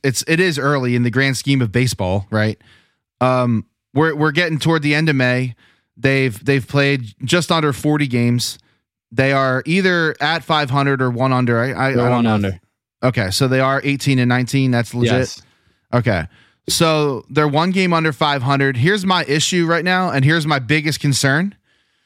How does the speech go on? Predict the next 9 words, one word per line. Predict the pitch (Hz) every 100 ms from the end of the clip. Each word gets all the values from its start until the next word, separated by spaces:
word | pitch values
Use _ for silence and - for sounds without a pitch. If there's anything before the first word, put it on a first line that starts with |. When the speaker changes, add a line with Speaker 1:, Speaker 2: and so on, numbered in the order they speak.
| _ _
Speaker 1:
It | 147 151 -
kind | - 175 170
of, | 123 - _ -
kind | 170 190
of, | 151 127 - _
it's, | 139 110 - - _
first | 180 190 151
of | 127
all, | 113 113 -